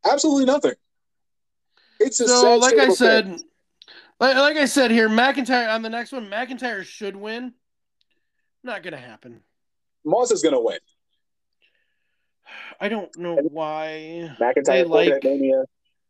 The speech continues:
Speaker 2: I don't know why they like those two so much. I do not like either
Speaker 1: They
Speaker 2: one of those guys.
Speaker 1: suck.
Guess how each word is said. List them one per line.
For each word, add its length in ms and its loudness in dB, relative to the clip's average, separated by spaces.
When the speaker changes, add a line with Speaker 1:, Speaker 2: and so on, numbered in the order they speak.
Speaker 2:
I 60 0
don't 220 -2
know 80 -6
why 340 -6
they 160 -8
like 320 -8
those 240 -10
two 220 -10
so 260 -10
much. 380 -8
I 320 -2
do 220 -14
not 360 -6
like 260 -8
either 180 -6
Speaker 1:
They 200 0
Speaker 2:
one 140 -2
of 100 -4
those 200 -4
guys. 240 2
Speaker 1:
suck. 840 -2